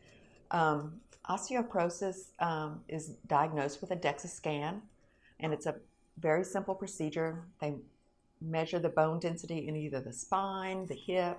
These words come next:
or the forearm. And depending on the numbers, depends on how we treat osteoporosis. It can be treated with oral medications, always with vitamin D and calcium, and there are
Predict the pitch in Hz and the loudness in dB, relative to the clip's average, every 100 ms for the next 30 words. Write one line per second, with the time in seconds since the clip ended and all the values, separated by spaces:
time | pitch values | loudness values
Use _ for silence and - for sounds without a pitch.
0 | - 151 151 - 214 247 170 - - - | -2 -2 -2 -2 0 2 2 0 -6 -14
1 | _ - _ _ _ _ _ _ 175 170 | _ -20 _ _ _ _ _ _ 0 0
2 | 175 190 185 180 165 160 156 160 202 214 | 0 0 0 4 4 4 2 0 2 2
3 | 165 160 160 175 170 160 160 143 151 160 | 2 2 -2 -8 -4 -4 -4 -6 -6 -2
4 | 147 143 147 - 156 147 - - _ 139 | -2 -2 -6 -6 -6 -6 -8 -20 _ -4
5 | 180 - - - 127 120 - - - - | -4 -4 -8 -8 -10 -8 -8 -8 -10 -16
6 | _ - - - 175 185 - - _ _ | _ -20 -8 -6 -4 -6 -6 -16 _ _
7 | _ - 165 147 165 160 156 151 143 139 | _ -4 -4 -2 -4 -2 -2 2 2 2
8 | 139 - 160 165 180 185 185 170 175 185 | -4 -2 2 4 2 0 -2 -2 0 0
9 | 170 170 185 180 180 175 - - _ _ | 0 0 -4 -2 -4 -6 -14 -20 _ _
10 | _ _ - - 165 185 175 175 160 156 | _ _ -4 2 4 6 4 0 -8 0
11 | 156 143 139 120 131 185 185 180 151 127 | 4 4 2 -2 0 2 2 2 0 -2
12 | 131 190 170 175 190 175 165 165 160 160 | -4 -4 -4 -2 -2 0 -2 -2 -4 2
13 | 156 147 135 | 2 2 0